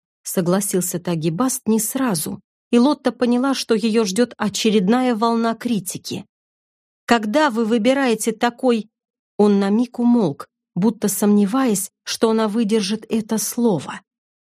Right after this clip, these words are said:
«Пафосный стиль изложения. Когда втягиваете студентов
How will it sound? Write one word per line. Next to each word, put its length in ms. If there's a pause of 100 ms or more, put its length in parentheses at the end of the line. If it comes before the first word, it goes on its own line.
(140)
«Пафосный 600
стиль 380
изложения. 840 (500)
Когда 300
втягиваете 720
студентов 680